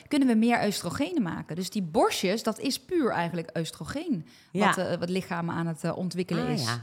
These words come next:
Speaker 2: dus veel
Speaker 1: En daar
Speaker 2: bier.
Speaker 1: worden mannen, oestrogeen is het zorghormoon, dus het hormoon wat je ook blij maakt, het serotoninehoormoon,
Speaker 2: Mhm.
Speaker 1: maar vooral het zorghormoon. Dus je ziet ook, eh, als vrouwen net zijn bevallen, hebben ze natuurlijk heel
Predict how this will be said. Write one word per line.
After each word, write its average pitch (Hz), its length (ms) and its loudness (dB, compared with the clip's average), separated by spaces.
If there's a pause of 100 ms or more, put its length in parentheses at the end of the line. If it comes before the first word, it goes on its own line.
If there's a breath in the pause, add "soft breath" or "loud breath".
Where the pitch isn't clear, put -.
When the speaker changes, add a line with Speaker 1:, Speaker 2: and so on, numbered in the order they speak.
Speaker 2:
dus 165 120 -4
veel 247 200 2
Speaker 1:
En 269 120 6
daar 320 80 10
Speaker 2:
bier. 311 100 6
Speaker 1:
worden 262 220 8
mannen, 208 500 2
oestrogeen 262 520 0
is 180 100 -6
het - 220 -8
zorghormoon, 233 1080 0
dus 262 120 -4
het 175 100 -8
hormoon 175 340 -4
wat 170 160 -6
je - 100 -6
ook 156 160 -8
blij 160 300 0
maakt, 180 300 0
het - 100 -8
serotoninehoormoon, 170 800 2
Speaker 2:
Mhm. - 100 -8 (200 loud breath)
Speaker 1:
maar 170 100 -8
vooral 233 280 2
het - 120 -2
zorghormoon. 160 580 -2
Dus 160 120 -4
je 190 80 0
ziet 240 280 4
ook, 175 260 2 (460 loud breath)
eh, 117 280 0
als 196 180 -2
vrouwen 202 380 2
net 233 160 2
zijn 190 160 2
bevallen, 190 360 2
hebben 180 180 0
ze - 80 -6
natuurlijk 220 260 0
heel 285 60 0